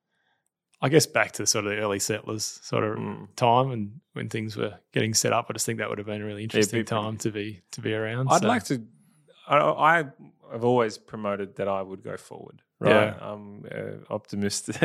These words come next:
Speaker 2: <laughs> future, uh, futurist, all the above sci-fi geek. So I kinda
Speaker 1: Yeah.
Speaker 2: really wanna see where we end up and if we end
Speaker 1: Yeah.
Speaker 2: up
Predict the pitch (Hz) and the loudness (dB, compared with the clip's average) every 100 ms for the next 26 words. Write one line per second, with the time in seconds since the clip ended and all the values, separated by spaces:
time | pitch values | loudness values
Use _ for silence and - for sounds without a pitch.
0 | 123 117 - - _ - 127 - 113 104 | 0 -2 -14 -20 _ 2 2 4 0 0
1 | 113 123 120 - 123 - 120 117 113 107 | -2 -6 -8 -8 -14 -6 -4 -2 -4 -4
2 | - 110 101 101 101 101 - 110 104 - | -2 -2 0 0 2 2 2 0 0 -4
3 | - 113 110 - 110 135 135 120 110 107 | -10 -6 -4 0 0 6 10 10 10 6
4 | 104 101 101 - - 107 98 101 101 98 | 0 -2 -6 -4 2 4 4 2 0 -2
5 | 98 98 101 101 98 95 101 - - - | -4 2 2 2 -6 -12 -18 -20 -20 -20
6 | _ _ _ - 113 110 104 113 101 104 | _ _ _ -8 -2 2 4 6 4 2
7 | 101 | -4